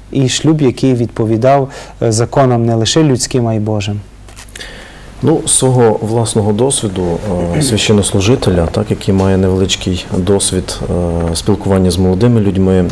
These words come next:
Speaker 2: якраз з тими, хто створюють молоді сім'ї, можу відмітити, що однозначно, е, до того, що відноситься за, е, це потрібно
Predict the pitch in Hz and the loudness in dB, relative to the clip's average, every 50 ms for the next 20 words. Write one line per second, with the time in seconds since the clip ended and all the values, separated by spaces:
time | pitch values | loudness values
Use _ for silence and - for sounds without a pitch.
0 | - 85 85 87 87 - - 92 90 87 - - - - 107 98 95 95 90 - | 0 0 0 0 -2 0 0 0 0 0 0 -2 0 2 2 2 4 2 0 -2
1 | - - - - - - 95 92 87 92 87 85 85 - 87 87 90 92 90 90 | -4 -4 -4 -2 0 0 2 2 2 2 0 0 -2 -4 -4 -2 0 0 0 0
2 | 85 95 92 - - - 131 135 127 120 117 110 113 - - - - - - - | -2 -2 -2 -2 0 0 2 2 2 2 2 0 -2 -4 -10 -12 -12 -12 -14 -14
3 | - - - - - - 95 107 135 143 139 135 120 123 120 127 139 139 123 113 | -14 -14 -16 -16 -6 -2 0 2 2 2 0 0 0 0 0 0 0 0 0 -2
4 | - - 107 104 - - - 107 104 101 98 95 - 101 98 98 101 101 101 120 | -2 -2 -2 -2 -2 -2 2 2 4 4 4 2 2 0 0 2 0 0 0 0
5 | 131 139 139 - - 113 107 104 98 - - - - - - - - - - 87 | 0 0 0 0 2 2 2 2 2 -2 -8 -14 -16 -16 -16 -16 -14 -8 -4 -2
6 | 95 90 87 87 85 85 85 - 90 95 101 - - 117 107 101 - - 104 101 | 0 0 0 0 0 0 -2 -2 -2 -4 -2 0 2 2 2 0 0 0 0 0
7 | 98 98 104 101 - - 92 - - 95 87 90 95 101 117 135 147 143 - - | 2 2 2 2 2 -2 -4 -2 -2 0 0 0 2 2 2 2 0 -2 -6 -12
8 | - - - - - - - - - - 90 87 85 85 82 80 - - - - | -16 -18 -18 -18 -18 -16 -14 -8 -4 -2 0 0 0 0 0 -2 -2 -4 -2 -4
9 | - - - 123 143 131 131 123 117 113 110 104 92 | -4 -2 0 0 0 2 2 4 4 4 4 4 2